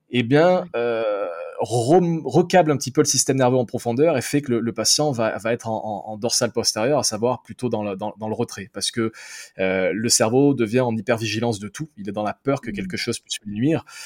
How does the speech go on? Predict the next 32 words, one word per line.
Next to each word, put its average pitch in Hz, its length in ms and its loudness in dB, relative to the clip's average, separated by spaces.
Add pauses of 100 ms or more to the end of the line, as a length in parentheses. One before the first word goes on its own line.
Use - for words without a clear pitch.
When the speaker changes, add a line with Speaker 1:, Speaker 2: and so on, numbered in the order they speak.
(180)
Speaker 1:
Il 101 80 -6
n'arrive 98 220 -2
plus 131 100 2
à 98 40 2
rationaliser, 117 720 0
que - 80 -14
ce 95 80 -8
soit 104 160 -4
les 101 100 -6
pensées, 110 420 0
que 123 60 -8
ce 98 100 -6
soit 104 200 -6
les, 95 100 -4
les 98 220 -8
informations 104 460 -6
sensorielles. 101 580 -2 (520)
Et 95 640 -4
bon, 95 160 -6
bah 80 140 -12
voilà, 117 220 2
ça - 180 -2
va 92 80 -10
créer 104 240 -8
les, 92 180 -8
les, 90 220 -14 (600)
les 104 80 -10
restrictions 104 420 -8
émotionnelles 95 360 -8
qu'on, 90 160 -14 (180)
qu'on 104 120 -12
connaît. 98 240 -10